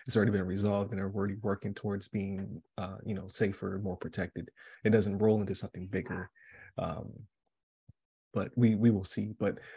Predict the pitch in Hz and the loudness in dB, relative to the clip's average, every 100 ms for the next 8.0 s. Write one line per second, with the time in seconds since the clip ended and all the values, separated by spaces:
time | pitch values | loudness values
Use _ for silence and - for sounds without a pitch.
0 | - 113 107 98 - 139 101 107 123 127 | -2 0 0 -2 2 4 6 6 6 8
1 | 120 120 139 127 - 104 113 107 101 - | 6 8 8 6 4 4 4 2 0 2
2 | 98 104 101 - - 107 92 - 107 - | 2 2 2 -2 -2 -2 0 0 0 0
3 | 98 - 95 101 101 107 107 101 - 95 | -6 -2 0 0 -2 0 0 0 0 -4
4 | 95 92 98 98 - 101 98 101 95 - | -4 -2 -2 -2 -4 -8 -8 -6 -6 -4
5 | 92 98 95 92 - 92 90 98 104 90 | -4 -2 -4 -6 -8 -8 -8 -6 -6 -6
6 | 87 - 101 - - - - 73 71 - | -6 -8 -10 -16 -20 -20 -10 -8 -8 -12
7 | - 117 104 98 - - - 95 98 - | -10 -2 0 0 -2 -8 -8 -8 -8 -12